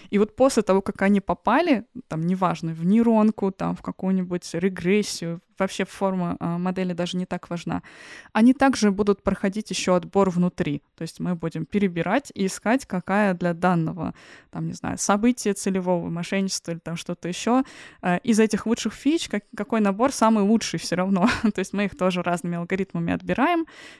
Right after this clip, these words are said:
и оставляем в итоге какое-то небольшое количество. То есть это не так, что там тысяча, эм, каких-то признаков зашла, <laughs> и мы их все оставили и обучили модель. Нет, там остается,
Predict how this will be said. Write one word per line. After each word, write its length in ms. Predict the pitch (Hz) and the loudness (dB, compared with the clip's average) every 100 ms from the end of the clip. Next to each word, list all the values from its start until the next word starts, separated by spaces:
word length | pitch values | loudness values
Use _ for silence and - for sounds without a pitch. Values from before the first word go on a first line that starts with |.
| - | -4
и 80 | 349 | -2
оставляем 440 | - 196 208 240 | 0 2 4 4
в 40 | 185 | 2
итоге 540 | - 214 208 175 170 | 0 0 0 0 0
какое-то 340 | - - 208 190 | -2 0 0 2
небольшое 380 | 180 175 - 196 | 0 -2 -2 0
количество. 420 | 180 165 - - | -2 -4 -6 -8
То 80 | 170 | -8
есть 140 | - | -8
это 80 | - | -6
не 80 | 214 | -4
так, 220 | 214 170 | -4 -6
что 320 | - - 156 180 | -8 -10 -8 -10
там 280 | - 165 - - - - _ - | -10 -12 -14 -20 -20 -20 _ 0
тысяча, 400 | 220 - - 175 | 0 0 -2 2
эм, 920 | 165 165 165 180 180 170 165 160 160 | 2 0 -2 -2 -4 -4 -4 -4 -6
каких-то 360 | - 175 - - | -8 -14 -16 -10
признаков 540 | - 196 185 170 170 | -2 0 0 -2 -2
зашла, 500 | 175 185 - 220 330 - - | 0 0 2 2 2 0 -2
<laughs> 840 | - 277 269 254 311 - - 330 | 2 4 4 4 4 -2 -6 0
и 40 | 220 | 4
мы 140 | 240 | 4
их 60 | - | 4
все 200 | - 240 | 4 2
оставили 440 | - 254 294 220 | 4 4 4 4
и 20 | |
обучили 440 | 196 196 - 226 208 | 4 2 0 2 2
модель. 340 | 190 170 156 | 2 0 -4
Нет, 180 | 175 165 | -4 -6
там 160 | - 180 | -6 -6
остается, 680 | 185 - 175 185 - 165 160 | -6 -6 -4 -4 -4 -6 -6